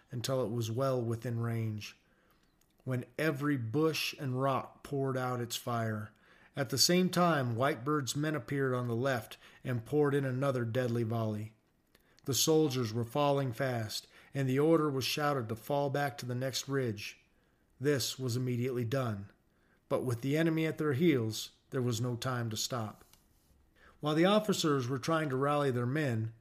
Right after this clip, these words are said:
the Indians were pressing along the sides of the canyon to gain the head and cut off the retreat. Part of the command reached the ascent and hurried out. The remainder, under Lieutenant Theller,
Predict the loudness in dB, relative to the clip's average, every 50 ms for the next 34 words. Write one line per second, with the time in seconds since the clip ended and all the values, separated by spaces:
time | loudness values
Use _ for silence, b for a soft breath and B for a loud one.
0 | b b b b b b -2 2 4 6 6 6 6 4 2 0 0 -2 -2 -4
1 | -4 -2 0 0 0 2 0 0 -2 -2 -2 -2 -2 -2 -2 -2 -2 -2 0 0
2 | 0 0 0 0 -2 -2 -2 -2 -2 -2 -2 -2 0 -2 -2 -4 -4 -6 -10 B
3 | B B B B -4 -2 0 0 0 0 0 0 0 0 0 2 2 2 2 2
4 | 0 -2 -2 -4 -2 -2 -2 -2 -2 -2 -4 -4 -6 -6 -6 -6 -6 -4 -2 -2
5 | -2 -2 -6 -8 _ _ _ _ _ _ _ _ _ _ _ 0 4 6 6 6
6 | 6 4 0 -4 -4 -2 -2 0 0 0 0 0 0 0 0 0 -2 -6 -4 -2
7 | -2 0 0 2 2 2 2 0 -2 -4 -4 -4 -4 -2 0 0 0 2 2 2
8 | 0 0 -2 -4 -6 -10 -18 _ _ _ _ b b b b b -2 0 0 2
9 | 2 2 2 2 2 2 2 2 2 2 0 -2 -4 -4 -4 -4 -2 -2 -2 -2
10 | -2 -2 -2 -2 -2 -2 -4 -4 0 2 2 2 2 0 0 -2 -6